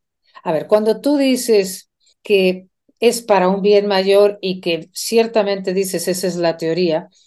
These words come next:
pero yo me consta que en tu caso lo has vivido de esa manera.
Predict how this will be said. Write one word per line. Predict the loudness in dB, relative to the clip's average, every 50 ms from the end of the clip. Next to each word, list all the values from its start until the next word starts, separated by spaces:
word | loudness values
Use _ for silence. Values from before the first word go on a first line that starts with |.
| _ _ _ _ _ _
pero | -2 -2 0
yo | 0 0 0 0
me | 0 -4 -2
consta | -2 -2 -2 -2 -4 -4 -4 -4
que | -4 -6
en | -6 -8
tu | -12 -4
caso | -2 -4 -2 -2 -2 -2
lo | -2 0 0 -2
has | -2 -4 -6 -6
vivido | -6 -6 -4 -4 -6 -4 -2 -2 -2 0
de | 0 -2 -2 -4
esa | -4 -6 -4 -6 -6 -4
manera. | -6 -8 -8 -8 -8 -8 -8 -10 -10 -14 -18